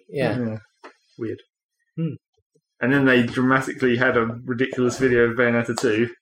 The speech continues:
Speaker 2: and then proceeded to say that's not coming out for a whole nother year. <laughs>
Speaker 1: Right.
Speaker 3: Really? Wow.
Speaker 2: <laughs> Pretty much.
Speaker 1: Jeez, who's gonna be buying a Wii U then?
Speaker 3: Yeah, that's,
Speaker 1: Hmm.
Speaker 3: that's risky.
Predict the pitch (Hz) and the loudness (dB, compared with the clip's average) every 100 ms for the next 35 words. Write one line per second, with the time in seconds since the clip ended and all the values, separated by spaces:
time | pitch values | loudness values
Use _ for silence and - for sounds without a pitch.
0 | _ _ _ _ _ 110 107 107 110 117 | _ _ _ _ _ -4 -4 -2 -2 0
1 | 110 107 110 120 107 110 107 107 - 120 | 0 -2 -2 0 2 2 0 -2 -2 -2
2 | - 131 110 - 113 117 117 120 123 139 | 2 2 2 2 2 4 4 4 4 4
3 | 117 147 165 - - 113 110 107 120 175 | 6 6 4 -4 0 2 2 0 -2 2
4 | 185 92 85 113 104 80 - 147 - 175 | 2 2 0 0 0 0 -4 -4 0 0
5 | 160 135 120 98 117 139 151 147 131 107 | 4 2 4 4 2 -2 -2 0 0 -2
6 | - - 151 156 151 127 - 139 135 135 | -6 -6 -2 -2 -4 -10 -4 -4 -4 -6
7 | 131 117 123 123 123 127 110 104 - _ | -6 -4 -4 -6 -6 -8 -12 -18 -20 _
8 | _ - - _ _ _ _ 117 117 107 | _ -20 -20 _ _ _ _ -2 2 2
9 | 107 - - - - 143 - _ _ _ | -2 -6 -10 -12 -8 -8 -8 _ _ _
10 | _ _ - - - - 107 - 92 - | _ _ -16 -16 -16 -16 -14 -8 -8 -6
11 | 107 | -10